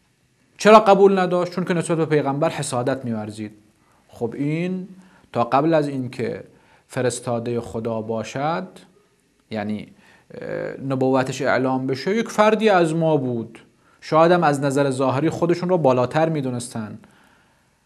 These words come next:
یهو این فرستادهٔ خدا بشه و بگه من فرستادهٔ خدا نباشم، خب، حس-، حسده. ام یحسدون الناس علی ما آتاهم الله من فضله.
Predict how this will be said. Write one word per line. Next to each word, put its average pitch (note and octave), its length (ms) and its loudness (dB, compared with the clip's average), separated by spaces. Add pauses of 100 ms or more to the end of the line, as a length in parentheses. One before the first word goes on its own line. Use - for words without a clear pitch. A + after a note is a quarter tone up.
(280)
یهو C#3 320 4
این F3+ 480 0 (360)
فرستادهٔ C#3 640 2
خدا D3+ 380 2
بشه F#3 500 -2 (520)
و B2 280 2 (280)
بگه C3+ 180 0
من C#3+ 280 2
فرستادهٔ C3+ 580 0
خدا C3+ 340 -2
نباشم، B2+ 560 -2
خب، A2+ 160 -14
حس-، - 420 -10
حسده. A2 480 -6 (920)
ام B2+ 180 -4
یحسدون C3+ 600 -2
الناس C#3 460 -6
علی D3 300 -2
ما B2+ 180 -6
آتاهم A#2 520 -6
الله D3+ 280 -4
من C3+ 180 -6
فضله. A2 560 -8